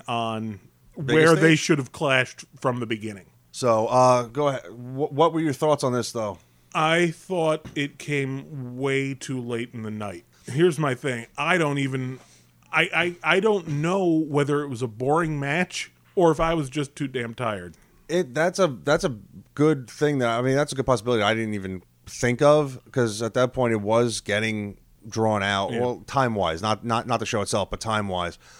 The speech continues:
Speaker 2: Um, but watching it, I, I didn't think it lived up to what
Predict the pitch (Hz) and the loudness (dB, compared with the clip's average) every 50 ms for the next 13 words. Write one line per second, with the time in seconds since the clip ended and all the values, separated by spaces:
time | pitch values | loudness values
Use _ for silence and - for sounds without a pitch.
0 | - _ _ 98 107 104 101 101 104 101 - 147 139 - - _ _ _ - 143 | -20 _ _ -6 -4 -4 -4 -4 -6 -6 -4 -4 -4 -4 -6 _ _ _ -14 -8
1 | 131 123 139 151 180 180 - 165 139 123 110 104 - - - 131 143 135 - - | -4 -2 0 2 2 0 0 0 -2 0 -2 -2 -4 -6 -6 -8 -8 -8 -10 -8
2 | - 131 139 127 113 - - 156 165 160 170 160 139 - 165 156 135 143 127 131 | -6 -6 -6 -6 -6 -4 -2 -2 -2 -2 -4 -6 -6 -4 -6 -4 -4 -4 -2 0
3 | 135 127 120 131 127 - - 131 113 117 120 117 | 0 0 2 0 -2 0 -2 -2 0 2 2 2